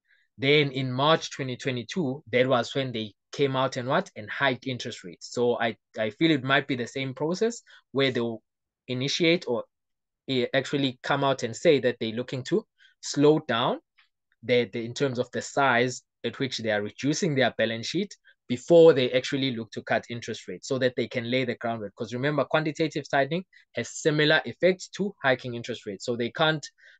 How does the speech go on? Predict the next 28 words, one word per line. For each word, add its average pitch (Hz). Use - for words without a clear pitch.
run 139
quantitative 135
tightening 120
at 127
the 110
same 139
pace, 113
but 120
at 113
the 110
same 135
time 117
start 120
cutting 113
interest 104
rates. 107
I 101
think 139
they 117
need 131
to 139
reduce 131
the, 117
the 110
rate 120
at 110
which -
they, 107